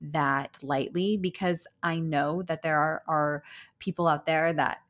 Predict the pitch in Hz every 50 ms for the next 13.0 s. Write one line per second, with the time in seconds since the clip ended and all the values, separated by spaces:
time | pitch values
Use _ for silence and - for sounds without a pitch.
0 | _ _ - - - - 160 139 147 202 247 277 277 - - - 185 180 170 170
1 | 165 - - - 175 160 165 165 165 - - - - - _ _ _ - - 185
2 | 170 - 170 - - - - 202 180 160 170 165 160 131 - - - 160 160 165
3 | 160 156 147 147 - - 156 156 165 156 156 143 - - - - - - - -
4 | 175 170 - 175 180 175 160 - 180 175 175 170 165 156 156 147 139 143 151 156
5 | 151 147 - - _ _ - 175 147 - - 165 165 170 180 175 170 - 156 135
6 | 135 135 - 143 147 135 151 151 - - 151 143 139 151 165 165 - - - 214
7 | 214 214 220 220 - - - - _ - 180 170 147 170 160 160 165 - - 151
8 | - 147 147 151 151 156 156 151 - 139 143 147 160 165 143 139 147 151 - -
9 | - 170 160 156 143 - - 151 139 139 143 139 - 123 135 120 - 127 98 98
10 | 127 180 - - 90 - - - 175 131 156 165 160 - - 175 170 160 151 151
11 | 156 - - - 170 170 - - 175 160 165 156 165 156 151 151 - - - -
12 | 151 151 151 147 143 143 156 151 - - - 156 147 143 156 160 165 160 151